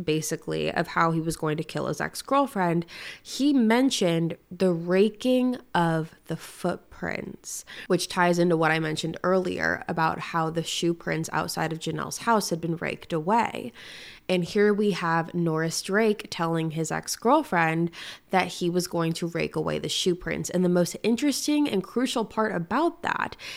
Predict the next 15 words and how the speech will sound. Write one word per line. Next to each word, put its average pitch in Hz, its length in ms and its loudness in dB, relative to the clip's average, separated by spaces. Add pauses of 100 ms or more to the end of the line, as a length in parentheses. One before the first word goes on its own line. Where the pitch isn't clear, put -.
(260)
is 320 240 4
the 339 100 0
fact 220 460 0 (160)
that 196 300 -2
that 208 280 4
was 359 160 2
actually 214 540 2
a 180 60 2
piece 185 300 -4
of 190 120 0
information 190 760 2 (260)
that 196 140 -2
police 202 460 0
did 220 180 2
not 175 520 4